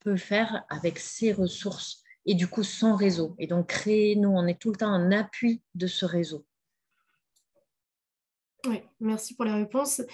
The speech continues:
Speaker 2: Et, euh, peut-être que dans le cas où, euh,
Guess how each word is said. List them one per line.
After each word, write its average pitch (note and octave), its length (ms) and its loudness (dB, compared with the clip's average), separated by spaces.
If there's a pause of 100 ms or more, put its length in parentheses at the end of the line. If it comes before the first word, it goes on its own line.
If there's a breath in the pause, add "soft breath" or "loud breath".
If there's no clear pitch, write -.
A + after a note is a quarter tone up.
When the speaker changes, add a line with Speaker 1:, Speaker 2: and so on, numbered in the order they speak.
(320 loud breath)
Speaker 2:
Et, A#3 260 6
euh, G3+ 380 2
peut-être A#3 340 0
que B3 100 -6
dans G#3+ 200 0
le G#3+ 120 4
cas C4 480 0
où, A#3+ 260 -2
euh, G3+ 540 0